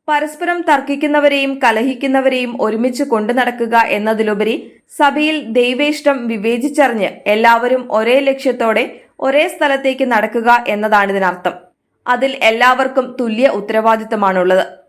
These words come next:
കാരണം അത് കത്തോലിക്ക വിശ്വാസത്തിന്റെ അവിഭാജ്യ ഘടകമാണ്. ആ ഉത്തരവാദിത്തത്തെപ്പറ്റിയുള്ള ഒരു ഓർമ്മപ്പെടുത്തലാണ് പരിശുദ്ധ പിതാവിന്റെ കത്തിലെ അഭിസംബോധന. ഏകകണ്ഠമായ തീരുമാനം എപ്പോഴും സാധ്യമല്ല. ഈ വാദത്തിൽ സാംഗത്യമുണ്ടോ?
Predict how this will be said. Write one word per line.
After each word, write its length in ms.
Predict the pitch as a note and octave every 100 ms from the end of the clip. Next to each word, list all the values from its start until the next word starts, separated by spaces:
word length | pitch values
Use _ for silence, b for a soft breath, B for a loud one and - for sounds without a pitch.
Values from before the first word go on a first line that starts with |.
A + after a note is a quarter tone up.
| _
കാരണം 460 | C#4+ C4+ C4+ C#4 C4+ A3+
അത് 260 | A#3 C4
കത്തോലിക്ക 500 | C4 A#3 C4+ C4+ C#4
വിശ്വാസത്തിന്റെ 880 | D4 C#4 C4+ C4 C4 B3+ B3 A3+ D4 A3+
അവിഭാജ്യ 560 | G#3 G3+ A#3+ A#3 A#3+ G#3
ഘടകമാണ്. 520 | F#3 F#3 F#3+ F3+ F3 - _ -
ആ 120 | C#4
ഉത്തരവാദിത്തത്തെപ്പറ്റിയുള്ള 1400 | E4 D#4+ D4+ D4+ D#4 D4+ D4+ D#4 D#4 D#4 D4+ C#4+ C4+ C4 -
ഒരു 160 | A3+
ഓർമ്മപ്പെടുത്തലാണ് 1040 | A#3+ G3 G#3+ A3+ D4+ D4 B3+ B3 A#3 G#3+ G3+ -
പരിശുദ്ധ 340 | A3 G#3 C4 C#4
പിതാവിന്റെ 540 | C#4 A#3+ A#3 A3+ A#3
കത്തിലെ 520 | A#3 - - G#3+ A3 G3
അഭിസംബോധന. 680 | F#3+ F#3 G3 F#3+ F#3 F#3 - - _ _ _
ഏകകണ്ഠമായ 840 | B3 C#4 D4+ E4+ F4 D#4+ D#4 D4+ D4
തീരുമാനം 640 | D4 B3+ B3+ B3+ C4 C4 -
എപ്പോഴും 460 | G#3+ A#3 A#3 G3+
സാധ്യമല്ല. 680 | - G3 F#3 G#3 G3+ F3 - - _ _ -
ഈ 160 | B3
വാദത്തിൽ 600 | D4 C#4 B3+ C#4 C#4 C4+ - - -
സാംഗത്യമുണ്ടോ? 840 | A3 G#3+ A3+ B3 C4 A3 G3 G3